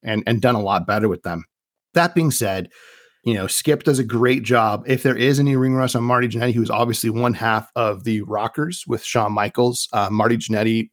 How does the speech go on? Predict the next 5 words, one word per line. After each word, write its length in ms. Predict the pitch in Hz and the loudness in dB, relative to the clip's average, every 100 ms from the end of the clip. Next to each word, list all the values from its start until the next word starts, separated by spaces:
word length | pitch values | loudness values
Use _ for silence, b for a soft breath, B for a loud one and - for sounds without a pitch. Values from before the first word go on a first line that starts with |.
| - | -12
legendary 580 | 110 131 131 127 123 120 | 0 0 2 2 2 2
tag 280 | - 113 117 | 0 0 0
team 220 | 120 113 | -2 -2
wrestler. 440 | 117 - 120 113 B B B B - | -2 -2 0 0 B B B B -18
Uh, 200 | - | -14